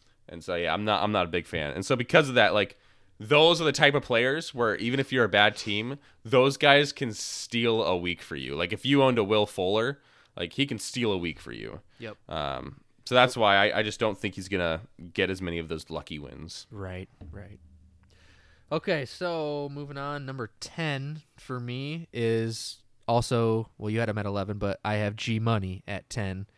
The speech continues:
Speaker 2: with a record of four and nine. And honestly, my, my pros and cons are really similar to what you just said. Um, you know, good youth, but l-, a lot scares you too, um,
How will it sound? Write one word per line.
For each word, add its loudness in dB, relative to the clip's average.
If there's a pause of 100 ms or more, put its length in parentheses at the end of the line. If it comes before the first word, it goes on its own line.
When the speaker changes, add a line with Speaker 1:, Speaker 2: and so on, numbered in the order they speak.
(260)
Speaker 2:
with -18
a -8
record -10
of -10
four -8
and -12
nine. -14 (640)
And -8
honestly, 2
my, -8
my -14
pros -8
and -20
cons -10
are -10
really -2
similar -2
to -2
what -6
you -16
just -18
said. -12 (600)
Um, -16 (720)
you -18
know, -14 (300)
good -2
youth, 0
but -4 (500)
l-, -20
a -14
lot -16
scares -14
you -14
too, -12 (200)
um, -18